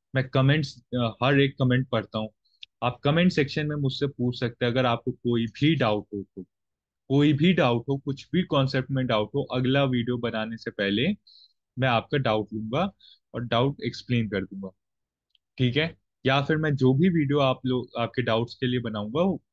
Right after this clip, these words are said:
आपको comment section में बता दूंगा कि बच्चों, इस video को देख लेना,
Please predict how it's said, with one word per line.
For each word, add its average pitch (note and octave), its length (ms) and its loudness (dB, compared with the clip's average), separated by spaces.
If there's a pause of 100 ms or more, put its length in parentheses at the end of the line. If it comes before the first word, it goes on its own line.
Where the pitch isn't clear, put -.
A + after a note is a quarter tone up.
आपको - 640 -4
comment C3 340 0
section B2+ 320 -6
में E3 140 -4
बता A2 260 0
दूंगा A#2+ 220 -6
कि C#3 140 -6
बच्चों, C3 300 0
इस A2 160 0
video A2 420 -2 (420)
को A#2 80 0
देख G#2+ 260 -2
लेना, C3 340 -2